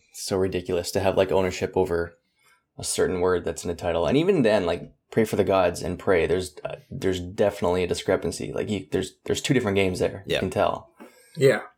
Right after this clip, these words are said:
Speaker 1: And just, like, a big studio just flexing on an indie developer. I don't know. I mean, I, maybe it's 'cause I always root for the underdog, but <sighs> it just seems like such a,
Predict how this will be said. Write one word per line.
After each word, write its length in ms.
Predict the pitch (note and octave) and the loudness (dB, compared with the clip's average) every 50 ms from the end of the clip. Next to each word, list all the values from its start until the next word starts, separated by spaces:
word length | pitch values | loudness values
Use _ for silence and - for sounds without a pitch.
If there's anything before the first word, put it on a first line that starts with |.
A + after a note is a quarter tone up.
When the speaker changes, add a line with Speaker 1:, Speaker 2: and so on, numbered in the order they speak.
| _ - - | _ -10 -4
Speaker 1:
And 200 | - G#2+ G#2+ G#2 | -2 0 0 0
just, 200 | A#2 A2 - - | 0 -2 0 0
like, 140 | A#2 G#2+ G#2+ | 0 0 0
a 60 | G2+ | 0
big 300 | F#2 - G2 G2 F#2 F2+ | 0 2 2 2 0 0
studio 480 | - - - G2 F#2 F#2 F#2 F2+ F2+ F2+ | -2 -2 0 2 2 2 2 2 2 0
just 200 | F2+ F2 - - | 0 -2 -4 0
flexing 600 | - F#2+ F2+ - - G2+ F#2 F2+ F2+ F2+ F2+ - - _ _ _ _ _ _ _ _ _ - - - _ | 0 0 0 0 -2 -2 -2 -2 -2 -4 -6 -10 -16 _ _ _ _ _ _ _ _ _ -20 -20 -20 _
on 180 | - - F#2 F#2+ | -6 -4 -2 0
an 60 | F#2 | 0
indie 200 | F#2+ F#2+ G2 F#2 | 2 2 2 2
developer. 560 | F2+ F2+ F2 F2+ F2+ F2+ E2+ E2+ E2+ E2+ F#2 F#2 | 0 0 0 2 0 0 0 0 0 0 0 -2
I 80 | G2+ A2+ | -4 -2
don't 120 | B2 B2+ | -2 0
know. 320 | B2 A#2 G#2 F#2+ F2 - - - | 2 2 0 0 -2 -6 -10 -8
I 60 | - F#2+ | -4 -2
mean, 120 | G#2+ G#2+ | 0 2
I, 80 | G2+ F#2+ | 2 2
maybe 220 | - G2+ A2+ A2+ G#2+ | 2 0 2 2 0
it's 180 | G#2 - - | 0 -2 -4
'cause 140 | - - F#2 G2 | -2 0 0 2
I 60 | G2 | 2
always 280 | F#2+ F#2+ F#2+ F#2 - - | 2 2 0 -2 -2 -2
root 160 | G#2 G2 - | -2 -2 -2
for 80 | - G2 | -2 0
the 100 | F#2+ F#2+ | 0 2
underdog, 480 | F#2+ G2 G2 F2+ F#2+ F#2 F#2 F#2 F2+ | 2 2 2 2 2 2 0 0 0
but 280 | F#2 F#2 F2 - - - _ _ _ - - - - - - - - | 0 0 0 -2 -4 -10 _ _ _ -20 -20 -20 -20 -20 -20 -20 -20
<sighs> 540 | - - - - - - _ _ _ _ - | -20 -20 -20 -20 -20 -20 _ _ _ _ 0
it 440 | - A2 - - - - - - G2+ | 0 2 2 2 0 -2 -2 -2 0
just 200 | - A2 G#2 - | 2 2 2 2
seems 180 | - A2 G#2 G2 | 2 2 4 2
like 140 | G2 F#2+ | 2 2
such 220 | - - G2 F#2 - | 2 0 2 2 4
a, 520 | F#2+ F2+ F2+ F2+ F2 F2+ F2 - - - | 4 4 4 4 4 4 2 2 0 -4